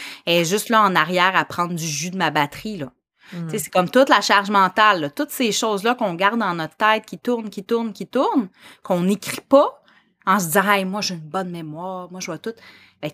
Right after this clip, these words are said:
Speaker 1: tout ça, ça, c'est du gaspillage d'énergie, parce que même si on le conscientise pas,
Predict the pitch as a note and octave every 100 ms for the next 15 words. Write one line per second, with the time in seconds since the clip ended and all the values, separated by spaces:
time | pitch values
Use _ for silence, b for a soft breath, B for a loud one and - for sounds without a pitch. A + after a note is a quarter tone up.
0 | - B4+ - - C#4+ C5+ - - - F4+
1 | E4+ G#3 F3+ G#3+ G3+ - A3 G#3+ G3 F#3
2 | F3 E3+ B3 F4 A3 - E3 - F3+ A#3
3 | C4 B3+ A3+ G#3 G3+ G3 F#3+ G3 E3+ -
4 | A3 C#4+ -